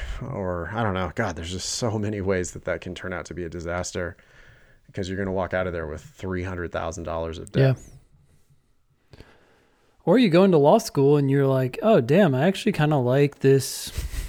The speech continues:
Speaker 2: <laughs> public defender shit," which is not
Speaker 1: Uh, so many people change their minds. I mean, I would hope that U V A would have a good, like, L rap program and, you know, robust support for people who do decide that they wanna go into public interest.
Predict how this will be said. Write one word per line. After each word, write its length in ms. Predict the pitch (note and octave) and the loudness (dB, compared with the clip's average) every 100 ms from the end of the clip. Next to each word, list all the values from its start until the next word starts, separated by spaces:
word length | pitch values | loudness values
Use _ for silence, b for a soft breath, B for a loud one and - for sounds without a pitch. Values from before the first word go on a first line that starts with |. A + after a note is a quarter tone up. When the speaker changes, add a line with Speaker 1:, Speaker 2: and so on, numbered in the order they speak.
| - | -10
Speaker 2:
<laughs> 280 | - _ | -16 _
public 360 | - D#3 F3+ - | -2 2 2 2
defender 400 | B2+ - F3+ C#3 | -2 0 0 0
shit," 340 | - A#2 A2 - | -2 -10 -10 -6
which 200 | C#3 C#3 | -6 -2
is 160 | C3 | -2
not 280 | C3+ C#3 C#3 B2+ B B - - _ _ - | 0 0 -2 -6 B B -20 -20 _ _ -6
Speaker 1:
Uh, 140 | A2 | -4
so 340 | F#2+ - C3+ C3 | -2 2 4 6
many 300 | B2+ A#2+ A2+ | 4 2 0
people 340 | A#2 A#2 G#2 | 0 0 0
change 380 | G2+ A2 G#2+ G#2 | 0 -2 -2 -2
their 160 | G#2 | -2
minds. 360 | F#2 F#2 G2 G2 | -2 -2 -2 -2
I 60 | A2 | 0
mean, 160 | A#2 | 2
I 120 | A#2 | 2
would 140 | B2 B2 | 2 2
hope 400 | - D3+ E3+ - | 2 6 6 4
that 180 | B2 A2 | 0 2
U 120 | A2+ | -2
V 200 | A2 G#2+ | 0 2
A 120 | G#2+ | 2
would 160 | G2+ F#2+ | 0 0
have 200 | G#2 G2 | -2 -2
a 60 | |
good, 380 | F#2 G#2 G#2 G2 | -2 2 2 2
like, 220 | F#2+ F2+ | 0 -2
L 160 | - G2 | -2 -2
rap 260 | G#2+ A2+ - | 0 0 -2
program 640 | B2+ A#2+ B2+ C3 C3 B2+ | -2 0 0 2 2 0
and, 460 | - G2 F#2+ F#2 - B B B B | -4 -4 -2 -4 -6 B B B B
you 120 | - G2 | -6 -4
know, 400 | F2+ F2+ F#2+ - - | -2 -2 -4 -8 -10
robust 840 | G2 G2+ F#2+ G2 G2+ - - - - | -2 0 2 2 0 -4 -8 -12 -16
support 500 | - - - G#2+ A2 | -14 -10 -4 -2 -2
for 120 | - A#2+ | -2 -4
people 380 | B2 B2 C3 | -2 0 -2
who 100 | G#2 | -2
do 260 | G2 F#2+ G2+ | -4 -2 -2
decide 360 | A#2 A2+ A#2+ B2 | -2 0 0 0
that 100 | B2+ | 0
they 100 | C3 | 0
wanna 220 | C3 C3+ | 0 0
go 160 | C#3 | 0
into 140 | C#3 C#3 | 0 0
public 340 | D3 C#3+ D3 | -2 -2 -2
interest. 460 | D3+ D#3+ D#3+ D3+ | -2 -2 -2 -4